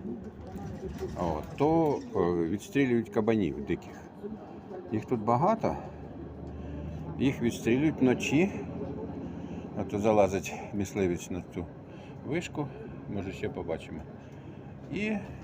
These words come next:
стріляє, його, його гонять, і він, е, ночне бачення, е, відстрілює. І потім тут є такі м'ясні лавки, їх, е, роз-, е,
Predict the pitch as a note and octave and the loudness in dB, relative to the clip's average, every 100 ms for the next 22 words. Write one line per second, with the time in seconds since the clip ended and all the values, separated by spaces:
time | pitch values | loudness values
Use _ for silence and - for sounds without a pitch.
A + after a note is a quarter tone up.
0 | - - - B2 A#2+ F#2+ F2 G2 G#2+ G#2+ | -12 -12 -6 -2 4 6 6 6 4 2
1 | A2+ A2+ C3+ E3+ G#2 G2+ A2+ A#2 E2 F2+ | 2 2 2 2 2 0 0 0 0 -2
2 | F#2 G2+ G2+ F#2 E2 G2+ A2+ - E2 C#2+ | -2 -2 -2 -2 0 2 2 0 -4 -4
3 | - - - - - E2+ D#2 C#2+ E2 F2+ | -8 -16 -14 -16 -12 -10 -8 -8 -8 -8
4 | - F2 C#2+ C#2 C2 B1+ - - - A#3+ | -6 -4 -2 -2 -2 -4 -8 -10 -2 -2
5 | A#3 C#3 D3 C3 G#2+ G#2+ - F#2+ E2+ F2 | 0 -2 0 0 0 -2 -2 -2 0 -2
6 | - F2+ D#2 - - - - - - - | -2 -2 -2 -8 -12 -14 -14 -12 -10 -8
7 | F2 F2+ - F2+ E2+ B2 F3+ - C#3+ G2+ | -4 -4 -2 -2 2 2 0 0 0 2
8 | F#2 - - F2 D#2 D2 - - - - | 0 -2 -4 -2 -2 -6 -8 -10 -12 -12
9 | - - - E2+ - - F2+ F2 - - | -12 -10 -6 -4 -4 -4 0 0 -2 -10
10 | - E2 D#2+ D2 | -4 -2 0 -2